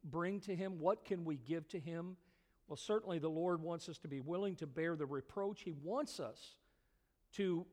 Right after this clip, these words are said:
be willing to be witnesses of his revelation. And then notice also, he wants us to worship him in reverence.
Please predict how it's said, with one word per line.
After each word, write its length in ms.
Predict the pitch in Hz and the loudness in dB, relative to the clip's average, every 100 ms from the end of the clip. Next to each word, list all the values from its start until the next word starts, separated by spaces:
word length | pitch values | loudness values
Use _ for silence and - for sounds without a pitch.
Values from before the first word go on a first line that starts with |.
| 175 139 | -8 0
be 300 | 185 170 170 | 2 2 0
willing 720 | 151 151 196 254 202 165 165 - | -2 4 6 6 6 2 -2 -4
to 100 | 139 | -4
be 160 | 147 139 143 | -4 -4 0
witnesses 680 | 247 254 170 - 165 143 - | 0 0 -4 -2 -4 -4 -4
of 100 | 156 | -2
his 200 | 147 139 | -2 -2
revelation. 720 | 160 151 147 165 202 - 151 | -2 0 2 2 2 -2 -4
And 120 | 147 | -2
then 160 | 160 165 | -2 0
notice 360 | 185 233 196 190 | 0 0 -2 -2
also, 600 | 170 175 - 135 131 - _ _ _ _ _ - | -4 -4 -6 -6 -6 -10 _ _ _ _ _ -6
he 80 | 160 | -4
wants 320 | 160 170 - | -2 -4 -4
us 160 | 151 | -6
to 120 | - 143 | -4 -4
worship 640 | 131 170 190 - 143 - | -2 -2 -2 -4 -8 -6
him 400 | 131 123 123 131 - _ _ _ _ - | -8 -6 -8 -14 -18 _ _ _ _ -8
in 180 | 135 127 | -6 -2
reverence. 680 | 135 127 131 120 - - | -2 -2 -6 -18 -18 -20